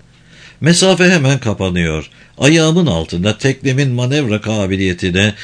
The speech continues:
istendiği saniyede orsa ya da boji tramolo atmayı alesta olduğunu hissediyorum. Deniz çok sakin. Bu paslı gemi kafamı karıştırmaya devam ediyor. Balina gemisinin kaptanı olsaydım sahile bu kadar yakın demirlemeye cesaret edemezdim.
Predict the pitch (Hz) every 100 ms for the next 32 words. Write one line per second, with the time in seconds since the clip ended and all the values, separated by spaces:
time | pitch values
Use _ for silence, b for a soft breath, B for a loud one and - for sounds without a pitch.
0 | B - 139 - 160 156 143 165 175 131
1 | 104 90 90 87 104 113 135 156 131 107
2 | 98 90 85 95 90 127 139 98 123 -
3 | 127 123 120 135 95 95 76 92 98 76
4 | 120 135 135 - 147 127 120 123 120 110
5 | 113 110 104 101 98 95 95 _ _ _
6 | _ _ b b b b b b 127 175
7 | 143 - 107 - 85 80 78 82 78 -
8 | B B - 135 - 156 - 180 160 160
9 | 156 - 131 147 151 143 143 127 139 135
10 | 139 113 92 92 104 92 90 90 85 85
11 | - _ _ B B B B - 127 214
12 | 175 87 82 80 78 85 98 107 104 -
13 | 120 120 85 - 85 87 92 90 - 127
14 | 135 139 131 147 139 139 127 127 120 147
15 | 120 127 127 120 127 123 127 110 110 101
16 | 113 110 95 90 95 90 87 80 87 80